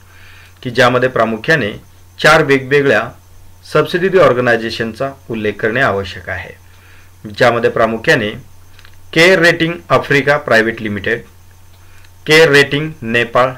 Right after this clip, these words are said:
Limited. Africa व Nepal या दोन देशामध्ये केअर Rating ऑर्गनायझेशनने आपल्या subsidiary organizations या सुरू केलेल्या आहेत. या subsidiary ऑर्गनायझेशनच्या माध्यमातून विविध प्रकारच्या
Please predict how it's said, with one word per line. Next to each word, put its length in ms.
Limited. 480
Africa 560
व 80
Nepal 460
या 140
दोन 260
देशामध्ये 560
केअर 220
Rating 320
ऑर्गनायझेशनने 960
आपल्या 280
subsidiary 520
organizations 920
या 140
सुरू 340
केलेल्या 300
आहेत. 140
या 160
subsidiary 480
ऑर्गनायझेशनच्या 840
माध्यमातून 680
विविध 280
प्रकारच्या 500